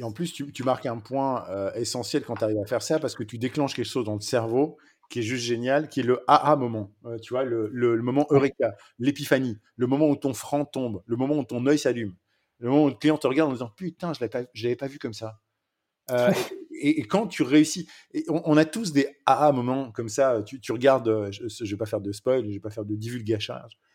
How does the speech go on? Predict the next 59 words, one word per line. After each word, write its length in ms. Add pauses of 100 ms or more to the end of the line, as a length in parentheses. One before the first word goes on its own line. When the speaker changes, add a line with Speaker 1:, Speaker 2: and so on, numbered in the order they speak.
(180)
Speaker 1:
mais 120
quand 160
tu 120
regardes, 320
euh, 160
The 80
Usual 400
Suspect 460 (360)
et 80
qu'à 100
la 100
fin 180
tu 120
comprends, 500 (160)
<laughs> 420
t'as 120
un, 460
un 40
moment 380
qui 120
quittera 320
jamais 280
parce 140
que 80 (180)
tout 80
le 80
monde 180
se 100
souvient 260
de 60
cette 120
scène, 340 (280)
tu 80
vois, 240 (200)
comme 200
tout 100
le 60
monde 180
se 100
souvient 320
d'une, 240
d'une 200
scène 200
de 80
révélation, 840
comme, 240
euh, 140 (220)
c'est 160
un 100
truc 220
qui, 320
que, 200 (420)
qu'on 160
kiffe 340
dans 120
les 100
séries, 300
les 100
films, 380